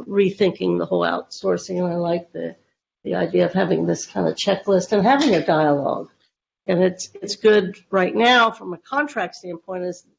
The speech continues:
as the most senior member on this particular committee. Um, I'm very, very, yeah, I'm very, very glad that in this, uh, effort, the,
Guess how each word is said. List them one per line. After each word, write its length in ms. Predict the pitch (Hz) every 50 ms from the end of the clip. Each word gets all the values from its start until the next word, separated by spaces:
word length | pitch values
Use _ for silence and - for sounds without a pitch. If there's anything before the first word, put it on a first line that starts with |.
| _ _ -
as 200 | 185 180 180 -
the 260 | _ 220 - 220 226 - _ _ _ _ _ _ _ _ _ _ _ _ _ _ _ _ _ _ _ -
most 500 | 175 180 170 - - - _ _ _ -
senior 240 | 233 208 196 185 180
member 320 | 175 180 180 180 180 180
on 220 | 170 165 165 175
this 180 | 185 208 196 208
particular 560 | - - 208 190 - 196 170 - 170 165 165
committee. 680 | 165 - - 175 156 156 151 147 156 156 156 175 165 - _ _ _ _ _ _ _ _ _ _
Um, 840 | - 185 175 170 170 165 165 165 160 160 160 156 156 160 165 156 - _ _ _ _ _ _ _ _ _ _ _ _ _ _ _ _ _ _ _ _ _ -
I'm 240 | 202 208 202 190
very, 380 | 175 180 220 240 247 247 240 226
very, 440 | 208 185 214 190 175 180 185 180 196
yeah, 220 | 190 185 170 175 185
I'm 160 | 190 202 -
very, 460 | 180 202 240 254 262 269 262 269 220
very 260 | 208 214 196 190 196
glad 600 | 185 196 196 185 180 180 175 170 170 170 180 190 _ _ _ _ _ _ _ _ _ _ _
that 260 | 180 190 202 190 180 185
in 160 | 180 180 180
this, 320 | 190 202 214 208 - -
uh, 160 | 185 190 190 190 -
effort, 440 | - 202 190 - - 190 - - _ -
the, 300 | 92 87 87 87 92